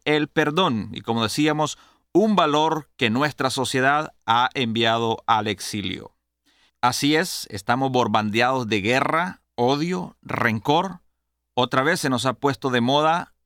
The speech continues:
la ley ojo por ojo, diente por diente, especialmente si nos ha sucedido algo a nosotros.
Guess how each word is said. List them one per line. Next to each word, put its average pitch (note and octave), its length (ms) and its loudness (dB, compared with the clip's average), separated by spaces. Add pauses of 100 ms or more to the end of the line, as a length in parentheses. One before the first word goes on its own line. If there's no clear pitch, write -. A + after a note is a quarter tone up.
(100)
la G#2+ 220 0
ley C3 420 0
ojo C3+ 360 0
por C3 200 0
ojo, D#3 380 0
diente C3+ 500 -2
por B2 220 0
diente, C#3+ 520 -2
especialmente F#3 960 -2 (460)
si B2 220 -4
nos A2+ 200 0
ha C3+ 80 2
sucedido B2+ 640 0
algo C3+ 400 2
a B2 80 2
nosotros. - 800 -6